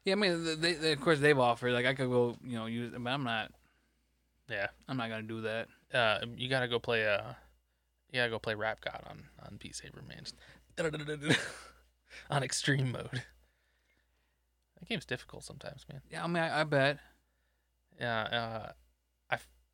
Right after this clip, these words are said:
Speaker 2: I played easy mode. And I, I got, I only missed two on easy mode for one song. I don't remember what fucking song it was anymore, but it might have been Mario.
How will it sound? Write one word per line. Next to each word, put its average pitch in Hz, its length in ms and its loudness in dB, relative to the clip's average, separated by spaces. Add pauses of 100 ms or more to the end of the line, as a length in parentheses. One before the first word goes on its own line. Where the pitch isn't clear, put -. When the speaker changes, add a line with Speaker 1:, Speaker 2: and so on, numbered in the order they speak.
(480)
Speaker 2:
I 139 80 6
played 156 220 2
easy 135 280 0
mode. 104 280 -6 (800)
And 113 240 -2 (180)
I, 139 40 0
I 135 40 0
got, 170 320 10
I 151 120 10
only 180 200 4
missed 175 340 4
two 131 260 4 (400)
on 123 140 -2
easy 117 240 -6
mode 110 260 -4
for 110 140 -6
one 120 200 2
song. 110 340 4
I 110 60 -2
don't 107 100 2
remember 110 220 -4
what 104 160 0
fucking - 240 -6
song 104 200 4
it - 80 -10
was - 200 -8
anymore, - 260 -14
but - 100 -16
it - 40 -20 (340)
might 170 80 -8
have 175 60 -2
been 120 100 -4
Mario. 117 400 -10